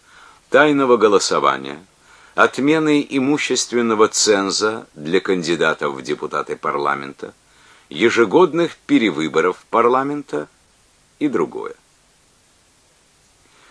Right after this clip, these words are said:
В тысяча восемьсот сороковом году была основана Национальная чертистская ассоциация, которая явилась первой в истории рабочего движения массовой партии рабочих.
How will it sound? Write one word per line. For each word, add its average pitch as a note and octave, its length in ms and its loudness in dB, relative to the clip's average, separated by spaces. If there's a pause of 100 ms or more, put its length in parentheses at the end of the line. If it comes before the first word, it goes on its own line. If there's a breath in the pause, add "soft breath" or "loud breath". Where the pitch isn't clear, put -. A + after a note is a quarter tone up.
(160 soft breath)
В - 120 -20
тысяча C3+ 380 0
восемьсот A2+ 480 0
сороковом F2 580 0
году E2 340 -2 (320 soft breath)
была E2 240 2
основана A#2 760 0
Национальная G#2+ 1040 0
чертистская F#2+ 880 -2
ассоциация, E2 1160 0 (340 soft breath)
которая F2 440 0
явилась F2+ 680 -4
первой F2 380 0
в E2+ 80 -4
истории D#2+ 420 -4
рабочего D2 480 -6
движения E2+ 580 -8
массовой D#2 640 -4
партии C#2 480 -4
рабочих. D2+ 520 -8